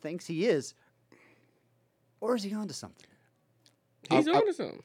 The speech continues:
Speaker 3: he's onto something. However, you, you approached this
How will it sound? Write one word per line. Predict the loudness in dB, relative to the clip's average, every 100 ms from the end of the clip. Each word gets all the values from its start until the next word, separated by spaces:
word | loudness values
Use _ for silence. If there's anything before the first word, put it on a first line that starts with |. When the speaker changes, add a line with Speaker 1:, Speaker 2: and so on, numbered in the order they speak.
| -8
Speaker 3:
he's | -2 2
onto | 4 4 2
something. | 0 -4 -4 -14 -16 -4
However, | 2 4 4 2 -2 -4 _ _
you, | 0 2 4 0 _ _ _ _ _ _ -12
you | -2 0
approached | 2 4 4 4 0
this | 2 0